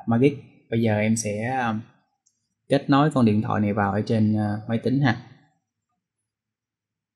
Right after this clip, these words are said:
Anh chị có thể là thực hiện từng bước theo hướng dẫn nha. Rồi. Rồi, nó nhận rồi thì bây giờ mình sẽ, à, đây, mình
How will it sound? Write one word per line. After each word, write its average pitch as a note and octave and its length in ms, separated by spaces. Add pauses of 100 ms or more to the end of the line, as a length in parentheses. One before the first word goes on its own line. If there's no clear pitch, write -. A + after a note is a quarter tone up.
(760)
Anh A2 140
chị G#2+ 160
có A#2 120
thể A2 80
là G#2+ 320
thực - 140
hiện G2+ 240
từng G#2 180
bước C3 200
theo B2 100
hướng B2+ 140
dẫn - 180
nha. A2+ 300 (840)
Rồi. G2+ 220 (4000)
Rồi, A2+ 200
nó B2 80
nhận A2+ 280
rồi A2 300
thì G#2+ 280
bây A#2 100
giờ A2 140
mình G#2 200
sẽ, G2+ 280 (100)
à, A2+ 340 (280)
đây, A2 160 (200)
mình G#2+ 140